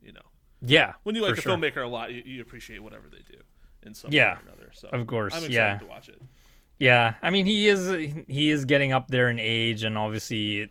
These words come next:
Speaker 2: like, opportunities for him are not like Scorsese and Spielberg, you know, they're still
Speaker 1: Right.
Speaker 2: actively making and getting all these big movie stars to be in their movies, you know. Um,
Speaker 1: Yeah, I mean, he's eighty-six,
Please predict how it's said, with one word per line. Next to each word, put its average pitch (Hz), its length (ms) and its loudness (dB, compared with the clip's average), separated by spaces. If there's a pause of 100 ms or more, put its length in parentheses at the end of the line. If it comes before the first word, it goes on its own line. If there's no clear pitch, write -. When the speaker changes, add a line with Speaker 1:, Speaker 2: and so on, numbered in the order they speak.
Speaker 2:
like, 113 280 -4
opportunities 120 680 -2
for 110 140 -4
him 113 220 0
are 107 80 0
not 104 340 -2
like 101 300 -4
Scorsese 110 1080 -6
and 101 180 -8
Spielberg, 104 680 -4
you 104 80 -6
know, 98 220 -6
they're 98 220 -4
still - 320 -4
Speaker 1:
Right. 104 140 -2 (580)
Speaker 2:
actively 113 600 0
making 107 480 -4
and 107 180 -6
getting 107 260 -2
all 107 120 0
these 104 180 -4
big 107 280 -6
movie 104 300 -4
stars 104 500 -4
to 104 100 -8
be 101 160 -6
in 98 60 -6
their 98 160 -6
movies, 101 540 -6
you 107 100 -6
know. 101 180 -6 (500)
Um, 101 680 -4
Speaker 1:
Yeah, 147 180 -4
I 120 80 -8
mean, 127 260 -12
he's 180 480 -18 (120)
eighty-six, 156 960 -16